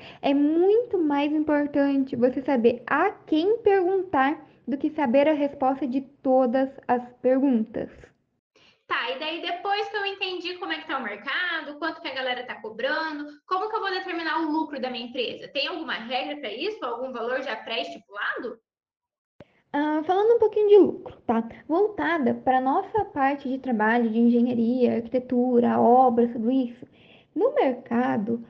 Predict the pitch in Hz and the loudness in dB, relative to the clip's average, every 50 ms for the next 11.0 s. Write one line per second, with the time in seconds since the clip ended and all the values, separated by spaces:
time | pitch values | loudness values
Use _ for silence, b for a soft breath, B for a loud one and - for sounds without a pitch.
0 | B B B _ - 247 240 247 254 254 254 254 254 254 254 254 - 285 302 330 | B B B _ 2 4 4 4 4 4 2 2 2 0 -2 0 2 4 6 6
1 | 381 392 370 269 247 254 247 262 320 392 415 359 262 247 240 277 285 262 247 226 | 6 6 4 4 2 0 0 0 0 2 2 4 4 4 4 4 4 6 6 6
2 | 233 247 269 262 - - - 233 214 226 277 285 - b b b b b b b | 6 6 4 2 0 -2 0 0 2 2 0 -4 -6 b b b b b b b
3 | _ - - - 269 339 381 359 262 220 226 226 226 - 285 277 - _ _ _ | _ -10 -2 0 2 2 2 2 2 2 2 0 0 -2 -6 -10 -10 _ _ _
4 | _ 240 294 381 370 381 220 254 247 277 320 381 381 403 415 415 440 415 - _ | _ 0 0 0 0 2 6 8 8 8 8 4 2 2 2 2 2 0 -4 _
5 | _ _ _ _ _ - 294 339 320 294 311 311 339 - - - - 339 311 320 | _ _ _ _ _ -4 -2 -2 0 0 0 0 0 -2 -4 -6 -4 -2 -2 -2
6 | 311 - - 285 247 240 240 254 254 - - 294 240 226 254 269 277 254 240 226 | -2 -2 -2 0 2 4 2 2 0 -4 -6 -4 -2 0 2 4 4 6 4 4
7 | 226 - - 247 269 311 - B B B B B B - - 339 381 403 415 381 | 2 0 -4 -4 -4 -4 -4 B B B B B B -2 0 2 2 4 4 4
8 | 349 311 359 381 415 403 - 403 392 392 - 311 302 311 294 302 - 285 269 277 | 2 2 0 0 0 0 2 0 0 0 0 -2 0 0 -2 -2 -2 -2 -2 -2
9 | 302 294 - 269 285 262 294 294 302 294 277 277 269 269 - - - _ - 254 | -2 -2 -2 -2 0 -2 -2 -2 -2 -2 -2 -2 -4 -6 -8 -14 -10 _ 0 4
10 | 269 294 311 294 262 240 233 247 240 254 285 294 294 269 247 233 226 233 233 240 | 4 4 4 4 2 4 6 6 8 8 8 8 6 4 2 2 2 2 0 -2